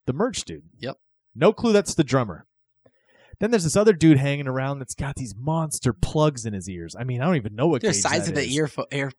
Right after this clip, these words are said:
Speaker 2: ears we're wearing,
Speaker 1: Yeah,
Speaker 2: man.
Speaker 1: but yeah, the, the headphones we're wearing around our ears right now, that's
Speaker 2: Those were
Speaker 1: his
Speaker 2: in his
Speaker 1: earlobes.
Speaker 2: ear. <laughs>
Speaker 1: And it's the, it's the, the ring ones, right? And so he's walking around. This dude is,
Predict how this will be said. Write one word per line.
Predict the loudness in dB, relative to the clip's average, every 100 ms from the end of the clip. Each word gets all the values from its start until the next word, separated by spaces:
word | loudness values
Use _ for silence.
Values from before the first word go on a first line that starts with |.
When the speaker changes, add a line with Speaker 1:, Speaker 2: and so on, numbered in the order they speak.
| _
Speaker 2:
ears | -10 -6 -6 -6
we're | -8
wearing, | -4 -2 0
Speaker 1:
Yeah, | 4
Speaker 2:
man. | 6
Speaker 1:
but | 8
yeah, | 8
the, | 8 4
the | 4 2
headphones | 4 2 2 2 4
we're | 6
wearing | 6 4 0
around | 0 0 0
our | 0
ears | 2 2
right | 2 0
now, | 0 2
that's | 4
Speaker 2:
Those | 4
were | 2
Speaker 1:
his | 2
Speaker 2:
in | 4
his | 6 4
Speaker 1:
earlobes. | 4 -2
Speaker 2:
ear. | -4
<laughs> | -8 -10 -12 -18 -20 _ -4
Speaker 1:
And | -2
it's | 0 2
the, | 4 4
it's | 0 -4
the, | 0 2 2 2
the | 0
ring | 2 0 -2
ones, | -4 -6 -8
right? | -6 -6 -8 _ _ _ _ _ _ _ -20 -20 -14 -4
And | -4 -2
so | 0
he's | 2 4
walking | 2 2 0
around. | -2
This | -2
dude | 4 8 8
is, | 6 -2 -4